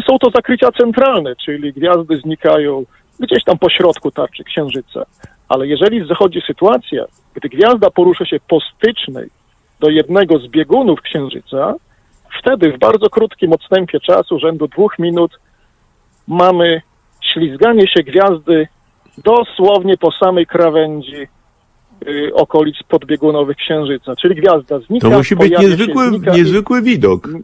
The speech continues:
Speaker 1: niezwykłe, bardzo dynamiczne zjawisko na żywo. Y,
Speaker 2: Z tym, że to nie gwiazda
Speaker 1: bardzo
Speaker 2: się porusza,
Speaker 1: emocjonujące.
Speaker 2: porusza, tylko porusza się księżyc oczywiście.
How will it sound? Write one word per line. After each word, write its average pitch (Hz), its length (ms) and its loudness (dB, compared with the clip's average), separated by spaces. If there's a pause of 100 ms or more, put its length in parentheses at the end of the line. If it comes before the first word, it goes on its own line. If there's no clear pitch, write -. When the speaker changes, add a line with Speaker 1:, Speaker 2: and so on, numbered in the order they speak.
(140)
Speaker 1:
niezwykłe, 175 920 -2
bardzo 175 440 0
dynamiczne 180 680 -2
zjawisko 151 840 -2 (360)
na 151 200 0
żywo. 139 360 -4 (800)
Y, 131 260 -6
Speaker 2:
Z 135 60 -6
tym, 156 120 2
że 151 100 2
to 156 120 2
nie 165 140 4
gwiazda 165 260 4
Speaker 1:
bardzo 151 120 4
Speaker 2:
się 165 140 0
porusza, 139 400 2
Speaker 1:
emocjonujące. 120 400 2
Speaker 2:
porusza, 135 380 0
tylko 135 320 0
porusza 135 420 -2
się 147 140 -10
księżyc 101 480 -6
oczywiście. 92 580 -10